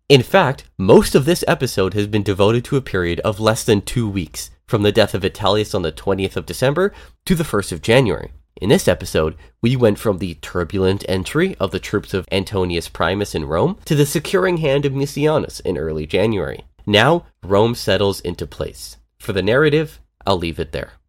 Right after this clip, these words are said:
For now, though, if you want to ask me questions or leave suggestions for the podcast,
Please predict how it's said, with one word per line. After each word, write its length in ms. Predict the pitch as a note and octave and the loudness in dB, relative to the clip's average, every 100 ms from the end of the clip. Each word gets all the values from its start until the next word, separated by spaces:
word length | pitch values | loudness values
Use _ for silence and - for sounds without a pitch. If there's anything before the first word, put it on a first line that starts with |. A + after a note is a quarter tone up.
| _ - | _ -2
For 140 | B2+ | 2
now, 180 | D#3+ F#3+ | 4 2
though, 240 | - G#2 - - - | 0 -4 -10 -20 -14
if 100 | A2+ | -6
you 80 | C#3 | 0
want 120 | C#3+ | 0
to 40 | - | 0
ask 140 | G#2 | -2
me 60 | F#3+ | -4
questions 500 | - - E3 G3+ - | -2 -2 -2 -4 -4
or 120 | A2+ | -2
leave 140 | G2+ G2+ | -2 -4
suggestions 540 | E2+ F#2 F2+ F#2+ E2+ | -4 -4 -2 -6 -8
for 240 | - D2+ | -8 -6
the 80 | E2+ | -6
podcast, 600 | E2 D#2 E2+ - D#3 - | -6 -6 -6 -8 -10 -12